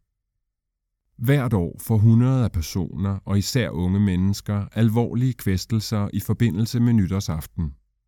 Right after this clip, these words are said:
Metaller som aluminium, strontium og kviksølv bruges i fyrværkeri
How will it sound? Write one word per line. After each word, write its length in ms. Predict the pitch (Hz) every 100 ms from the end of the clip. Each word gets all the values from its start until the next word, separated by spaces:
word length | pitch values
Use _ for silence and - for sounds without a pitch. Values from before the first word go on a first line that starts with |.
| _ _ _ _ _ 117
Metaller 560 | 123 - 131 101 143
som 260 | 135 104 92
aluminium, 880 | 82 87 90 92 - 104 104 101 92
strontium 760 | - - 92 - - 104 90 71
og 100 | -
kviksølv 600 | 107 95 - 107 101 98
bruges 400 | 90 92 101 110
i 40 |
fyrværkeri 880 | 101 90 80 82 78 80 95 104 -